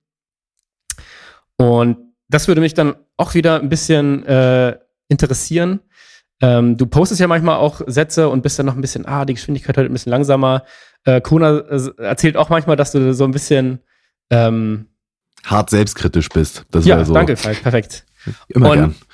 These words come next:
Speaker 1: und da frage, würde ich mir, mich mal interessieren, ähm, wo siehst du dann, ähm, äh, die Konsequenz? Also welche Konsequenz sollte man aus Daten ableiten? Wann sollte man reagieren? Und wie sollte man bestimmte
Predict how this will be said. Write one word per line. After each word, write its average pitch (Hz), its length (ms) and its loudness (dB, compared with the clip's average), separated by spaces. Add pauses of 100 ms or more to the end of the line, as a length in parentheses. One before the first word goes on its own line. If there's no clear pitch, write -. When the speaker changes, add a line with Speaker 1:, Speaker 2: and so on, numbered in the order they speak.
(240)
Speaker 1:
und 170 180 2
da 175 100 2
frage, 175 440 -2
würde 165 200 -2
ich 156 80 -4
mir, 165 160 0
mich 165 160 -4
mal 160 80 0
interessieren, 151 640 0
ähm, 127 380 2
wo 156 140 2
siehst 156 260 -2
du 151 80 0
dann, 135 380 0 (400)
ähm, 110 460 0 (160)
äh, 107 320 0
die 110 140 -4
Konsequenz? 135 600 0
Also 117 180 0
welche 131 200 0
Konsequenz 139 460 -2
sollte 135 180 0
man 127 120 -4
aus 123 120 -6
Daten 127 260 0
ableiten? 123 420 -2
Wann 120 140 0
sollte 123 160 -2
man 123 120 -2
reagieren? 123 540 0
Und 123 220 -8
wie 127 80 -2
sollte 123 220 0
man 117 180 -2
bestimmte 117 520 -2